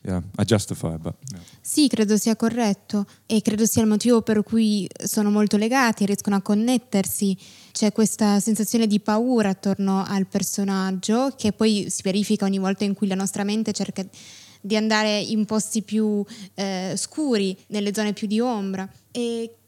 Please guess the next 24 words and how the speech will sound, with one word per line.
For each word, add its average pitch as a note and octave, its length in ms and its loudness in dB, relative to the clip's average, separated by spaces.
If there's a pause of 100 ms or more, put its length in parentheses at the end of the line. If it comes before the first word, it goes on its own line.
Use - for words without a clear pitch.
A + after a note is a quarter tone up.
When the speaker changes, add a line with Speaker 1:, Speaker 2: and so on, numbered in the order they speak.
(120)
Speaker 2:
credo B3 420 -2
che A3 140 -8
il G3+ 80 -4
personaggio A3 880 -2
sia G#3 500 -4 (220)
triste A#3+ 640 -2
rispetto G3+ 500 -2
a, F#3+ 380 -6
al-, C3 240 -8
alla G3 200 -4
storia, G3 640 -2
perché F#3 240 -6
comunque G#3+ 320 -4
incontra G3 440 -4
Jacob, G3 800 -6 (280)
si, G#3 380 -6
si, G3+ 500 -8 (140)
ha G#3+ 140 -6
bisogno G#3 840 -4 (260)
di, F#3+ 760 -8
di G3+ 140 -4
lui, G3+ 480 -8
c'è G#3 180 -8
questa G#3 300 -8